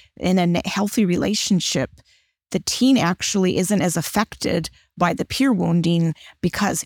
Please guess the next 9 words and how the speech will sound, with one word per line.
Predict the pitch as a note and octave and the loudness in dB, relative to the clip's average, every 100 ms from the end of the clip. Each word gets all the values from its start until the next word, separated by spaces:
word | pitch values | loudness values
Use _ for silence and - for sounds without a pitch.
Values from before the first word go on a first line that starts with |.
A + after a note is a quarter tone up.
| - | -6
you | - F#3+ C4 | 0 2 4
matter | G#3 F3 E3+ E3+ E3+ | 4 2 0 0 0
more | F3+ F3+ F#3 | 0 0 0
than | E3 E3 | -2 -2
the | - | -4
peer. | - G3+ F#2 E2 - | -2 -2 0 -2 -4
You're, | - F#3+ A3 B3+ C4+ C4 | -2 2 4 2 2 0
you | G3 G#3+ B3+ | 2 2 4
matter, | G3 G#2+ A#2 B2+ C3+ F#3+ | 4 2 0 0 0 -2